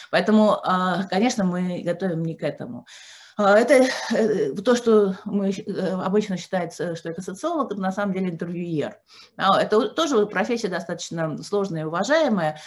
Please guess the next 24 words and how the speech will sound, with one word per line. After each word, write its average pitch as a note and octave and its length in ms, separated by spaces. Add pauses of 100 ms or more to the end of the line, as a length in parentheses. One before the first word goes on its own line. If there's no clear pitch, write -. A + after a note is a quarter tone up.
(120)
потому E3+ 220
что F3+ 100
надо E3+ 240
найти D#3+ 300
подход, A#3+ 520
б-, - 300 (560)
надо D#3 420
задавать E3+ 360
вопросы, G#3+ 520
надо D#3+ 380 (200)
чувствовать, G#3+ 460
э, G3 80
респондента F#3 800
и E3 40
так G#3 180
далее, B3+ 260
но G3+ 120
для G#3+ 200
этого G3+ 220
не F#3 120
нужно F#3+ 300
высшее E3 340
даже D3 260
образование. D3+ 680